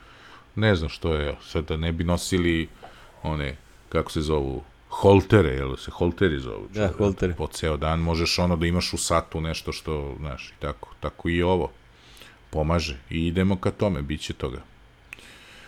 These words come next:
Speaker 1: Za našega života i to vrlo skoro, jel? <laughs> To je.
Speaker 2: E, dobro.
Speaker 1: Ćemo na domaćicu. Sa še-,
Speaker 2: Domaćica,
Speaker 1: sa se-,
Speaker 2: evo,
Speaker 1: se-,
Speaker 2: smislio sam odličan termin za
Speaker 1: sa šećernim prijelivom.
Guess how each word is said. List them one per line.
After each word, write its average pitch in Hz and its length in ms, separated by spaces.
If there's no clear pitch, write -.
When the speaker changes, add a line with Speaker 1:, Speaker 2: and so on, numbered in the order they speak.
Speaker 1:
Za 92 280
našega 101 520
života 95 480
i 92 80
to 92 140
vrlo 92 220
skoro, 82 320
jel? 82 180
<laughs> 120 80
To 82 180
je. 76 100
Speaker 2:
E, 190 160
dobro. 113 340
Speaker 1:
Ćemo 101 160
na 101 140
domaćicu. 113 600
Sa - 160
še-, 101 140
Speaker 2:
Domaćica, 117 280
Speaker 1:
sa 110 100
se-, 98 160
Speaker 2:
evo, 101 120
Speaker 1:
se-, 101 220
Speaker 2:
smislio 135 340
sam 127 220
odličan 135 400
termin 120 380
za 98 140
Speaker 1:
sa 101 140
šećernim 117 600
prijelivom. 104 720